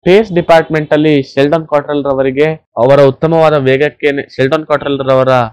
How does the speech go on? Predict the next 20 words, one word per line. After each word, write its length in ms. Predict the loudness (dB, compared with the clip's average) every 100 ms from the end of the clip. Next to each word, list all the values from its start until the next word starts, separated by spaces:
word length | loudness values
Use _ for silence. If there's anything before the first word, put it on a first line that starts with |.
| _ -2
left 260 | 0 2
arm 220 | 2 2
ವೇಗಕ್ಕೆ 760 | 0 0 -2 -2 0 0 -4 -12 _ _ _ _ _
ಪ್ರಾಶಸ್ತ್ಯ 480 | -6 -6 -6 -8 -6
ಕೊಡುವುದು 380 | -2 0 0 -2
ಒಳ್ಳೆಯದು 500 | -6 -4 -2 0 0
ಎಂಬುದು 300 | -2 -4 -6
ನನ್ನ 260 | -6 -4
ಅಭಿಪ್ರಾಯ. 380 | -2 -2 -2 -2
ಆದ್ದರಿಂದ 400 | 0 0 0 -2
ಶೆಲ್ಡನ್ 380 | -4 -2 0 -2
ಕಾಟ್ರೆಲ್ 300 | -6 -8 -8
ಅವರಿಗೆ 540 | -4 -2 2 0 0 _
ಆಡುವುದು 300 | -2 0 0
ಸೂಕ್ತ 300 | -2 -6 -4
ಎಂದು 220 | -4 -4 -8
ನಾನು 160 | -10
ಹೇಳಿದೆ. 460 | -8 -8 -8 -12 _ -6
ಇದು 420 | 0 2 0 -2
ನನ್ನ 220 | -6